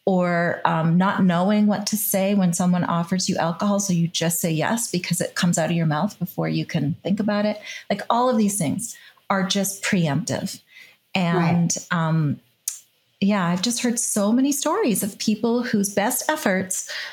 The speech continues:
Speaker 1: were tripped up by these dumb little moments because they just
Speaker 2: Mm-hmm.
Speaker 1: didn't know.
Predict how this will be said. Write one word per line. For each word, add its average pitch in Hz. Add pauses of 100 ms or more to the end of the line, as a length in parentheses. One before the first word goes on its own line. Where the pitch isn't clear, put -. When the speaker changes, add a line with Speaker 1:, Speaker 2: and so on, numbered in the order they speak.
(340)
Speaker 1:
were 214
tripped 247
up -
by 185
these 185 (240)
dumb 196
little 233
moments 202
because 202
they 208
just 196
Speaker 2:
Mm-hmm. 196
Speaker 1:
didn't 196
know. 180